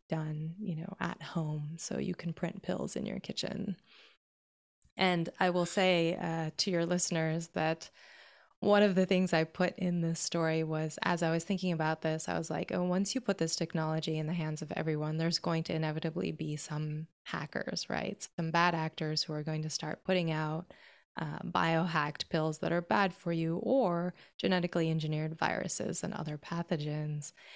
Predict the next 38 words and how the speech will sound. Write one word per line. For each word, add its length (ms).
And 240
so 600
in 320
my 240
history 420
of 160
the 80
book 320
that 200
doesn't 260
make 220
it 80
into 180
the 100
actual 360
story, 540
there's 440
a 80
few 240
decades 600
of 460
widespread 840
p-, 60
pandemics 580
that 240
come 280
back 260
to 120
back, 560
in 220
part 280
because 360
of 160
this, 420
until 420
people 380
figure 320
out 380